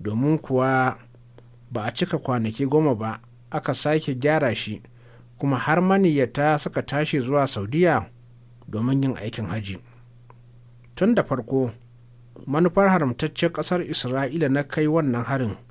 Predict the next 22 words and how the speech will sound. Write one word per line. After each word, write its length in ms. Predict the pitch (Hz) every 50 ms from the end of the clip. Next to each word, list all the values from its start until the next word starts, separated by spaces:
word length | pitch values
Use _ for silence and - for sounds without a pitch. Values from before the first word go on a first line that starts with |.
| - - - - - - - - - -
wanda 180 | - 117 113 110
ta 140 | - - 139
so 180 | - - 160 151
cimmawa, 680 | 151 - - 185 196 190 151 123 110 113 113 107 107 - - - - - - - - -
shi 220 | - - - 180 175
ne 140 | 165 147
ta 160 | - - - 123
rusa 460 | 120 135 147 165 170 160 - 139 117 - -
filin 420 | - 147 156 156 156 156 156 156
jiragen 480 | 151 165 156 156 139 113 107 131 139 139
saman 360 | 135 - 156 156 139 110 98
baki 360 | 104 98 95 95 - - 110
ɗaya, 320 | 117 117 120 120 117 117 - - - - - - - - - - -
kuma 180 | - 143 147
har 160 | - - 151
ma 180 | 147 151 156 147
sun 220 | - - 156 151
bayyana 340 | 139 156 151 143 135 117 107
cewa 340 | - - - 185 156 135 120
sun 160 | - - 127
rusa 340 | 127 131 131 - - 110 95
shi 260 | 95 - 104 101 -